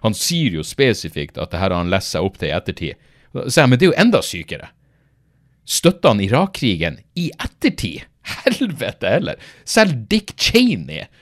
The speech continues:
prøvde jo å legge skylda på Irak-krigen på Barack Obama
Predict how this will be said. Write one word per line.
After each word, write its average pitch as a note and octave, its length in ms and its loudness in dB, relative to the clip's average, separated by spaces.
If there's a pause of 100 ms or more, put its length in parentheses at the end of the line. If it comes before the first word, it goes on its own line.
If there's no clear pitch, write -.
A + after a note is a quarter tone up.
prøvde C3 260 4
jo G#2 80 6
å F#2 60 4
legge F2+ 180 0
skylda G#2 320 0
på E2+ 140 -2
Irak-krigen E2+ 580 -2
på B2+ 80 6
Barack A3+ 380 4
Obama C4+ 480 6